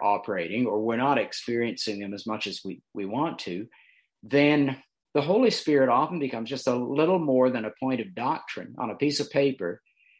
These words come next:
that makes us Trinitarians instead of Unitarians, instead of just believing like the Muslims do that God is one.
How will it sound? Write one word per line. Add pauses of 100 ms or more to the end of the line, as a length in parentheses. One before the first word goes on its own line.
(280)
that (920)
makes
us
Trinitarians
instead
of (520)
Unitarians,
instead
of
just (880)
believing
like
the
Muslims
do
that
God
is
one.